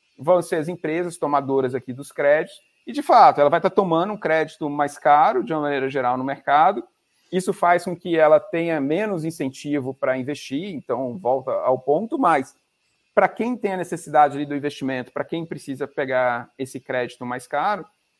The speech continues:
é, precisa pegar o crédito, ele vai ter que pe-, é, aceitar um crédito mais caro, porque, é, a gente tem que compensar,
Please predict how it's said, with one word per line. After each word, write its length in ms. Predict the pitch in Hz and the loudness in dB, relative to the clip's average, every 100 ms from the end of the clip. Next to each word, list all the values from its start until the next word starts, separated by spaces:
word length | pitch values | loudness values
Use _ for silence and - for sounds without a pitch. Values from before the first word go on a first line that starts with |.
| _ _ | _ _
é, 240 | 143 135 | -2 0
precisa 360 | 131 - 135 151 | -2 -4 -4 -2
pegar 220 | 139 131 | 0 0
o 60 | 131 | 0
crédito, 400 | 156 190 208 160 | 0 -2 -2 -4
ele 140 | 147 | -2
vai 140 | 143 147 | -2 -2
ter 100 | 151 | -8
que 120 | _ | _
pe-, 300 | 202 214 233 | -8 -8 -8
é, 380 | - - 113 - | -10 -4 -6 -2
aceitar 520 | 147 - 196 - 165 | -2 0 -2 0 -2
um 100 | 208 | -2
crédito 360 | 185 156 151 165 | -2 -2 -2 -6
mais 180 | 170 | -6
caro, 340 | - 170 185 196 | -2 0 0 -2
porque, 720 | 220 - 151 165 196 202 147 | -8 -8 -6 -2 -2 -2 -4
é, 120 | 135 | -6
a 40 | 139 | -6
gente 200 | 143 135 | -8 -8
tem 100 | 151 | -10
que 60 | |
compensar, 800 | - 160 - 151 - 143 143 - | -8 -10 -8 -12 -8 -4 -2 -4